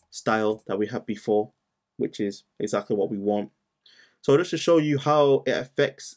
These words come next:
the layout of these buttons within our group style. So just to go back into our style, if we wanted to, if we actually took this out of a H stack, you'll notice that by default, our content is actually vertically aligned.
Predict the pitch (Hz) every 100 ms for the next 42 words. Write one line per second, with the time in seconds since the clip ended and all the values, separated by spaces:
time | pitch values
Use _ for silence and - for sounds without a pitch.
0 | - 127 120 107 117 131 113 120 117 117
1 | 110 - 110 110 107 110 107 - 127 123
2 | 113 110 107 107 107 _ _ 123 120 -
3 | 120 113 98 107 _ _ - 131 160 156
4 | 151 139 151 151 135 120 135 123 120 143
5 | 131 107 117 - 131 139 127 143 143 120
6 | - 107 127 131 139 147 127 - - -
7 | 147 139 147 135 120 110 131 - - 117
8 | - 113 110 117 135 131 117 - 110 104
9 | 131 151 147 104 101 - _ _ _ _
10 | _ _ _ 120 117 - 151 147 135 110
11 | 110 - 113 131 127 - 113 104 123 135
12 | 131 - 107 104 - 104 101 104 107 117